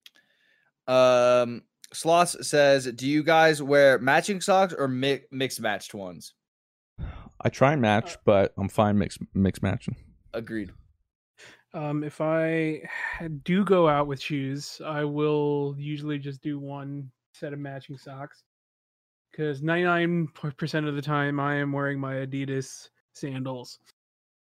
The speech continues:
Speaker 1: Ooh, some slips.
Speaker 3: In this Panini, I have not gone out with my
Speaker 2: Hey,
Speaker 3: shoes
Speaker 2: Panini.
Speaker 3: very often.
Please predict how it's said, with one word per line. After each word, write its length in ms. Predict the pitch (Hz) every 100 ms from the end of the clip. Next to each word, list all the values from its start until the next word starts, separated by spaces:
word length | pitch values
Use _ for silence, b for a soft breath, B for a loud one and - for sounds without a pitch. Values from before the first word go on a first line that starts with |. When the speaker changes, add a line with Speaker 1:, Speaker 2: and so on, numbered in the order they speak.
| _ -
Speaker 1:
Ooh, 400 | 120 196 104 85 -
some 200 | - -
slips. 440 | - - - - - - - _ b b _ _ _ _ _ -
Speaker 3:
In 100 | 139
this 220 | 151 -
Panini, 680 | 170 165 175 180 190 196 165 _ -
I 220 | 151 151 156
have 260 | 151 147 143
not 240 | 147 147
gone 160 | 147 147
out 160 | 143
with 140 | 143 151
my 240 | 139 139
Speaker 2:
Hey, 440 | 135 139 135 151 -
Speaker 3:
shoes 300 | - - 135
Speaker 2:
Panini. 360 | 131 120 127 127
Speaker 3:
very 180 | 123 127
often. 460 | - 135 135 -